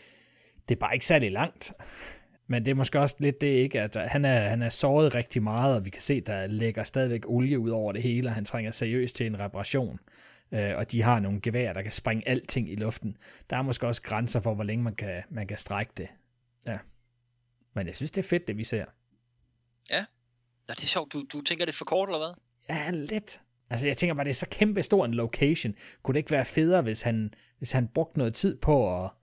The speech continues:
Speaker 1: jamen, det ved jeg ikke, få dem slået ihjel en efter en, eller et eller andet, så der kun er Leon og,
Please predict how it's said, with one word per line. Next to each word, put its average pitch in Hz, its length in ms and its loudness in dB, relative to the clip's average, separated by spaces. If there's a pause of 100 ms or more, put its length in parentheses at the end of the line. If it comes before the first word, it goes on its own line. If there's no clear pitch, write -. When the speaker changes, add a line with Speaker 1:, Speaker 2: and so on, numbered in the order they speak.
(760)
Speaker 1:
jamen, 120 140 -10
det 170 120 0
ved 139 80 2
jeg 127 80 2
ikke, - 200 -6 (260)
få 151 100 2
dem 139 100 0
slået 139 240 2
ihjel 156 300 6
en 185 240 0
efter 120 220 -2
en, 156 280 0
eller 113 140 -2
et 127 40 0
eller 123 160 -2
andet, 117 140 -2
så 131 60 -2
der 123 60 -2
kun 160 240 2
er 139 80 4
Leon 120 500 0
og, 101 480 -6